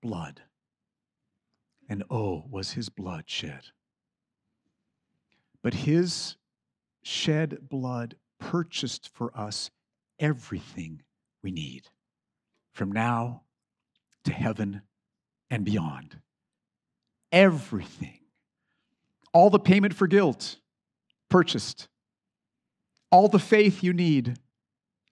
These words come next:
purchased. All the heart change repentance you need, purchased. The perseverance, purchased. The strength through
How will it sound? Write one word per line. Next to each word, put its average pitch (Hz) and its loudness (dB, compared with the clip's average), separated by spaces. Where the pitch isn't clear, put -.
purchased. - 4
All 180 8
the 190 8
heart 214 6
change 214 2
repentance 196 0
you 156 2
need, 117 2
purchased. - 0
The 185 4
perseverance, 190 2
purchased. - -2
The 196 4
strength 202 2
through 214 2